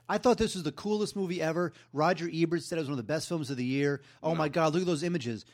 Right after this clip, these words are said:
Speaker 1: You watch it now, it's lame.
Speaker 2: It's horrible. It was horrible then.
Speaker 1: <laughs> Uh, Jennifer Lopez plays a, uh, she plays this, uh, a child therapist who goes into the mind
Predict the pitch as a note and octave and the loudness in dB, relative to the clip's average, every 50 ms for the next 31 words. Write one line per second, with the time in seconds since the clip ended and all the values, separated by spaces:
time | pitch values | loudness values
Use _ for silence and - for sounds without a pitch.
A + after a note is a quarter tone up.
0 | _ _ D#3+ E3+ E3+ F#3+ G3+ G3 - G3 D#3 E3 D#3+ E3 F3+ F#3 F3 C#3 - A#2 | _ _ -2 2 4 4 4 4 2 -2 -2 -2 -2 -2 -2 -4 -6 -8 -12 -12
1 | G#2+ G2+ G2+ G2 - _ _ _ _ _ _ _ _ _ - - - E4+ F#4 F#4 | -12 -12 -12 -14 -16 _ _ _ _ _ _ _ _ _ -20 -14 -10 -8 -6 -6
2 | - - D#3 D3 - _ - - G#3+ G#3+ - - E3+ G3+ G#3 F#3 F#3+ F#3+ G3 G#3+ | -6 -6 -8 -10 -12 _ -20 -16 -14 -14 -12 -10 -8 -8 -8 -8 -8 -10 -8 -8
3 | G#3 C3+ E2 - - - - - - - - - - - - _ _ _ - - | -8 -8 -10 -12 -14 -18 -20 -18 -20 -20 -20 -20 -20 -20 -20 _ _ _ -20 -18
4 | - - - - - - _ - F3 F3 F3 F3 F3 F3 F3 F3 C#3+ F#3+ G#3+ G3+ | -18 -18 -18 -20 -20 -18 _ -4 -2 0 2 2 4 4 2 2 2 0 0 2
5 | E3+ F#3+ F#3+ F3+ C#3 E3 F3+ D#3+ B2+ - E3 E3 E3 D#3+ C#3+ B2+ D#3 D3 C#3+ D3 | 4 4 2 4 4 2 2 0 0 -2 -2 0 0 0 0 0 0 0 0 0
6 | C#3+ C#3+ C#3 C3+ C3+ C3 C3 B2+ B2+ B2+ B2 B2+ B2+ - - - D3+ - - C3+ | 0 0 0 0 0 0 0 -2 -2 -2 -4 -4 -6 -6 -8 -10 -10 -8 -6 -4
7 | C#3 C3 C3+ B2 - B2+ B2+ A2 - - - B2 B2 A#2 A2+ A2 A2 G#2+ G#2+ G#2+ | -4 -2 -2 -4 -4 -6 -6 -6 -4 -4 -2 -2 -4 -4 -6 -6 -6 -8 -8 -8
8 | A2 - - A2 A2+ - - D3 C3 B2+ - G3+ G3+ F#3+ F3+ F3 - F3+ E3+ E3 | -10 -12 -12 -14 -12 -4 -2 0 0 0 2 4 6 6 6 4 4 2 2 2
9 | D3 - D3+ C3 D#3 D3+ C3 C3+ D3 B2+ C3 C3+ A2+ G#2+ C3 C#3+ D3+ D3 C#3+ C#3 | 0 -2 -2 2 2 4 4 2 0 -2 -2 -4 -2 -2 0 0 2 2 2 2
10 | C3+ C3 B2+ B2 G#2 - | 2 0 -2 -4 -6 -8